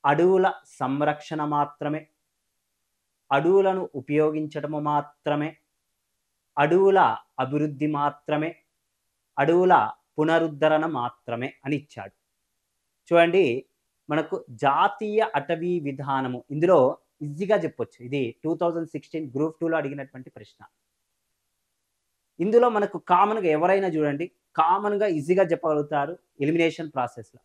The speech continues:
అడవులను ఉపయోగించుకోవటము మాత్రం అనేదే కాదు. ఓకే,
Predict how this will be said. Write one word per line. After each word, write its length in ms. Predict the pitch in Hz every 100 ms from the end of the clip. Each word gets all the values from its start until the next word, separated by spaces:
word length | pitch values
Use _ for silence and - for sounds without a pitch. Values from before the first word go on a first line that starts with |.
| -
అడవులను 420 | 151 180 202 202
ఉపయోగించుకోవటము 1000 | 151 - 170 165 160 - 151 147 151 151
మాత్రం 420 | 139 135 135 147
అనేదే 340 | 135 135 139 156 -
కాదు. 360 | 123 110 107 131 _ _ _ _ _ _ _ _ _ _ _ _ _ _ _ _ _
ఓకే, 180 | 147 175